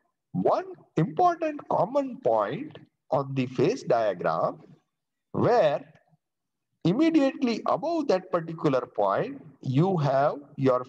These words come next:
phase, which is homogeneous liquid, and immediately below it,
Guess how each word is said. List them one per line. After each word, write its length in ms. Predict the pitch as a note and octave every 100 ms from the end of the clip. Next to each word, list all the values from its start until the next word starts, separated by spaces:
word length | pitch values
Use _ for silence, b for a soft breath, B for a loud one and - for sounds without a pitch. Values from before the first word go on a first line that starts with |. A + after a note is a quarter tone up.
| -
phase, 440 | C#3 A2+ D#3+ -
which 200 | - A#2+
is 180 | B2 A2+
homogeneous 1000 | G#2+ A#2+ D3+ D3+ C3 B2+ A#2+ A2+ - -
liquid, 720 | G2+ D3+ - G3+ A#2 B2+ - - _ _ _ _ _ -
and 180 | A#2+ A#2 -
immediately 680 | C#3+ A#3 C4 G3+ G3 F3 C3
below 500 | A#2+ D#3 A#3+ G#3+ -
it, 240 | G2 B2